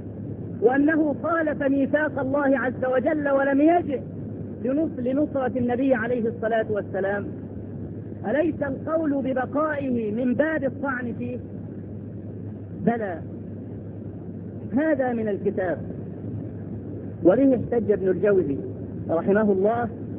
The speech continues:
على أن الخضر مات. الدليل الثاني السنة المنز-، السنة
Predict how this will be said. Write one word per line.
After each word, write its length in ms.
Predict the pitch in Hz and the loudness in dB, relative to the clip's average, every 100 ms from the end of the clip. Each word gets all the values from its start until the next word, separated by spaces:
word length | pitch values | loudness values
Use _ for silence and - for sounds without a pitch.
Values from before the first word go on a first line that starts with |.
| - | -6
على 220 | 190 214 | -2 -2
أن 300 | 220 247 233 | 0 0 0
الخضر 520 | 214 - 233 208 175 | 0 0 0 2 2
مات. 240 | 175 160 - - - - - - - - - - - - - - 107 110 - - - - - - - - | 0 0 -4 -8 -8 -8 -8 -8 -8 -10 -8 -8 -8 -8 -8 -8 -8 -6 -8 -8 -8 -8 -8 -8 -8 -4
الدليل 480 | 226 208 269 349 311 | -2 2 2 4 2
الثاني 720 | 294 180 285 285 247 185 135 - - - | 2 0 2 2 0 0 -2 -6 -8 -6
السنة 540 | 220 - 330 302 262 226 | -6 0 2 4 4 2
المنز-، 520 | 233 220 214 196 175 | 0 0 0 0 -2
السنة 520 | 208 208 - 302 262 | -2 -2 0 2 2